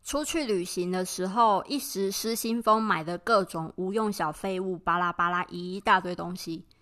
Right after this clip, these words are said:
哦，我第一次被自己震惊到，应该是大学毕业要搬离宿舍的时候。我大学四年住的都是学校的宿舍，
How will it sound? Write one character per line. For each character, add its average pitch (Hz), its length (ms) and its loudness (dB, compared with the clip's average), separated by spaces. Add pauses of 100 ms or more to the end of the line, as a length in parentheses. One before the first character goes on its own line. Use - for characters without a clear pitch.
(640)
哦， 262 320 8
我 226 180 4
第 370 220 2
一 370 60 2
次 359 220 -2
被 302 200 4
自 285 160 -8
己 202 160 -4
震 226 300 0
惊 208 220 -2
到， 208 200 6
应 208 120 -2
该 196 280 0
是 185 680 -6
大 226 300 6
学 170 280 -4
毕 185 320 -6
业 185 180 0
要 185 180 6
搬 180 320 2
离 160 200 -4
宿 185 220 -6
舍 175 200 -6
的 - 140 -8
时 - 280 -14
候。 - 260 -10 (680)
我 220 80 -2
大 330 200 6
学 226 180 2
四 277 260 -4
年 180 240 -2
住 196 200 -4
的 175 120 -2
都 180 160 0
是 185 300 -4
学 170 200 -6
校 185 200 0
的 156 120 -4
宿 156 300 -8
舍， - 320 -6